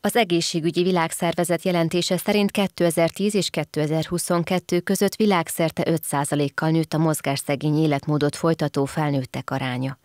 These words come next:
Ez többek között olyan betegségekhez vezethet a felnőtteknél, mint a szívroham, a kettes típusú cukorbetegség vagy a demencia.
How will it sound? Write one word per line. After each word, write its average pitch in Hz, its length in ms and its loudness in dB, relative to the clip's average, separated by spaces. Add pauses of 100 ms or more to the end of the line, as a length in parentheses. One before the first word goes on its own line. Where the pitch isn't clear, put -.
(120)
Ez 196 200 2
többek 156 360 0
között 170 380 -2
olyan 160 260 2
betegségekhez 151 840 -4
vezethet 156 500 -2
a 151 80 -2
felnőtteknél, 156 760 0
mint 147 200 0
a 147 60 -2
szívroham, 151 680 -2
a 156 100 -4
kettes 147 420 -6
típusú - 440 -4
cukorbetegség 156 960 -2
vagy 151 160 0
a 139 60 2
demencia. 135 640 -4